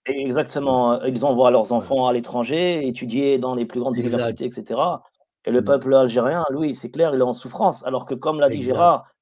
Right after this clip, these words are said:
Speaker 1: il y a du gaz, il y a du pétrole. Et, et, et en plus, euh, ce qui, ce qui est surprenant, c'est qu'ils ont beaucoup de chance parce que, mine de rien, euh, quand il y a eu le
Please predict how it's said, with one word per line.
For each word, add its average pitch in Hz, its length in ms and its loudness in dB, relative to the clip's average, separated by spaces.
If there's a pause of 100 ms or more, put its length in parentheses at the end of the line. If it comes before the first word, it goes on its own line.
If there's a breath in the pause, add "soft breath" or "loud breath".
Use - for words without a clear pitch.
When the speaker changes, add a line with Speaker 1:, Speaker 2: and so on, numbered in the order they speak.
(100)
Speaker 1:
il 135 80 2
y 147 80 6
a 143 60 4
du 131 140 -6
gaz, 156 400 8 (220)
il 117 60 -2
y 139 60 0
a - 20 -2
du 127 140 -8
pétrole. 151 480 0 (480 soft breath)
Et, 147 340 -2
et, 147 220 -6
et 156 40 0
en 165 140 2
plus, 226 500 -4
euh, 135 120 -8
ce - 100 -14
qui, 147 240 -12
ce - 100 -20
qui 147 140 -10
est 147 40 -8
surprenant, 156 460 -6
c'est 131 180 -8
qu'ils 131 180 -4
ont 135 60 -2
beaucoup 131 260 -6
de 127 40 -8
chance 190 340 -4
parce - 200 -8
que, 120 200 -10 (380)
mine 139 260 -6
de 160 80 4
rien, 165 480 2
euh, 127 120 2
quand 147 220 -6
il 151 60 -4
y 151 40 0
a 147 80 0
eu 156 60 -6
le - 60 -10